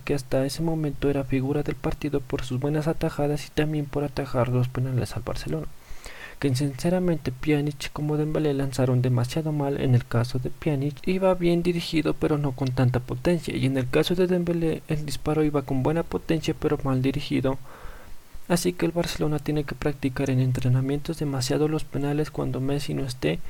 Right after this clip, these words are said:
para cobrarlos, porque este es otro punto donde carece el Barcelona de definición. Pues bueno, lo que destaco es el buen partido que han jugado los mediocampistas y también con el debut de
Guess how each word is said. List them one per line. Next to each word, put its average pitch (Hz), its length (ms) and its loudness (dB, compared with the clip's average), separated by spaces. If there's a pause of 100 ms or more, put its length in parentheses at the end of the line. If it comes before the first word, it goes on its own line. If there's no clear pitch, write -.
(160)
para 175 220 2
cobrarlos, 156 540 2
porque 156 560 -2
este 180 420 0
es 180 120 -4
otro - 320 -4
punto 160 380 0
donde 143 260 0
carece 131 440 -2
el 139 40 -2
Barcelona 131 600 -2
de 135 160 -2
definición. 127 600 -2 (460)
Pues 135 200 -2
bueno, 139 260 0
lo 123 140 2
que 139 100 -2
destaco 139 460 -2
es 170 120 -2
el 156 80 -2
buen 156 180 -2
partido 151 480 -2
que - 80 -2
han 139 80 -2
jugado 127 400 4
los 117 160 2
mediocampistas 120 1040 -2 (180)
y - 60 -8
también 180 340 2
con 165 220 -2
el 165 100 0
debut 156 380 0
de 143 240 -2